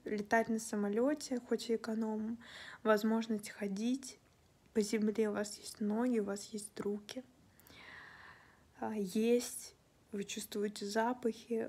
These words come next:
вы слышите, э, с-, у вас есть уши, да, вы видите,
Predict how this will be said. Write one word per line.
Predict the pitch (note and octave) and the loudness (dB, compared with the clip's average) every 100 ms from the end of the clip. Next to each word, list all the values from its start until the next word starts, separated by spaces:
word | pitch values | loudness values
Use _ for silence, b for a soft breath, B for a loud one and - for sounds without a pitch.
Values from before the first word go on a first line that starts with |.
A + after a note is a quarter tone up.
| B3+ A3+ | -2 0
вы | G#3 | 0
слышите, | - G#3+ G#3+ - G#3 - - G3+ G3 G3+ - - - C4 | 0 -4 -2 -4 -6 -8 -2 -2 0 -4 -6 -8 -10 -10
э, | A#3+ B3 | -10 -10
с-, | - - C4 C#4+ - - - - | -14 -14 -14 -14 -16 -20 -20 -8
у | G#3+ | -4
вас | G#3+ G#3 | -2 -4
есть | G#3 - | -8 -2
уши, | B3 C#4 - - A#3 A#3 | 0 0 -2 0 0 2
да, | G#3 G#3+ A3+ | 0 2 2
вы | A3+ A#3 B3 | 6 8 8
видите, | G#3 A3+ A3+ A#3+ G#3+ - A3+ A#3+ | 6 2 2 -2 -4 -2 -2 -2